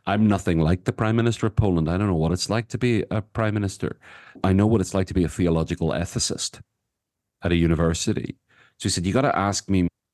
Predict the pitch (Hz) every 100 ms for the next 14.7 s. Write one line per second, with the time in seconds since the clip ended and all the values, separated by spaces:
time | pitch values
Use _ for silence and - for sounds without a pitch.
0 | - 98 104 101 104 117 131 135 120 101
1 | 78 - - 101 90 85 78 80 90 92
2 | 80 - - 82 82 95 113 98 - _
3 | _ _ 87 - 87 - 98 101 82 76
4 | 107 - 101 92 - - 87 80 85 92
5 | 82 - - 87 80 - 82 80 80 -
6 | - _ _ _ 101 98 110 101 87 -
7 | 87 82 80 - _ _ _ _ - 82
8 | 82 - 87 90 - - 85 71 78 -
9 | 85 78 78 82 - - - 95 92 98
10 | - - - 90 - 92 80 - 80 67
11 | - _ _ - - - - 87 85 87
12 | 95 107 98 98 92 82 - 117 104 -
13 | 95 - 90 87 - 87 - 87 82 73
14 | 80 80 82 90 92 - -